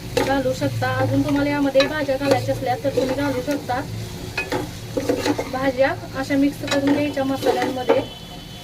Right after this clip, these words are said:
छान असं बघा. तर त्यामध्ये, यामध्ये आपण जे भिजत ठेवलेले तांदूळ आहेत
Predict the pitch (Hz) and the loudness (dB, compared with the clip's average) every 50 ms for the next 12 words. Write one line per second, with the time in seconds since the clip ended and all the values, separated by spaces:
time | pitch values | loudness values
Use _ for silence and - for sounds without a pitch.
0 | - - - - - - - - - 269 269 269 262 269 - 381 - 269 247 247 | -16 -16 -16 -16 -16 -6 0 0 0 2 2 0 2 2 2 2 2 -2 -6 -6
1 | 233 233 254 330 359 - - 381 381 - - - - - - - - - - - | -4 -4 -2 -4 -4 -2 0 0 0 0 -2 -4 -6 -8 -8 -10 -12 -12 -12 -12
2 | - - - - - - - - - - - - - - - - - - - - | -14 -14 -12 -12 -4 2 2 2 2 0 -10 -8 -4 -4 -4 -6 -8 -14 -18 -18
3 | - - - - - - - - - - - - - - - - - - - - | -20 -18 -18 -18 -16 -16 -16 -16 -16 -16 -16 -12 -6 -4 -4 -2 -2 -2 -4 -4
4 | - - - - - - - - - - - - - - - - - - - - | -4 -6 -10 -16 -16 -16 -14 -14 -12 -8 -2 -2 0 0 0 -4 -4 -2 -2 -2
5 | - - - - - - - - - - - - - 254 254 254 - 269 269 277 | -2 -4 -12 -14 -14 -14 -14 -16 -16 -16 -14 -10 -8 -8 -6 -4 -2 0 2 2
6 | 285 302 294 285 - - - - - - - - - - - 254 262 269 277 294 | 2 2 0 -2 -6 -8 -14 -14 -14 -14 -16 -16 -16 -8 -2 0 2 2 2 2
7 | 294 294 285 285 285 277 262 262 285 339 349 - - - - - - - 269 285 | 2 2 2 0 0 -2 -4 -4 -4 -4 -6 -8 -12 -16 -16 -14 -4 2 2 2
8 | 269 277 277 262 269 269 277 277 294 302 294 277 269 269 277 277 269 294 294 294 | 4 4 4 4 6 4 4 4 2 -2 2 6 6 6 6 6 4 0 -2 -2
9 | 269 262 262 269 285 294 277 247 269 | 2 4 4 4 4 4 2 0 0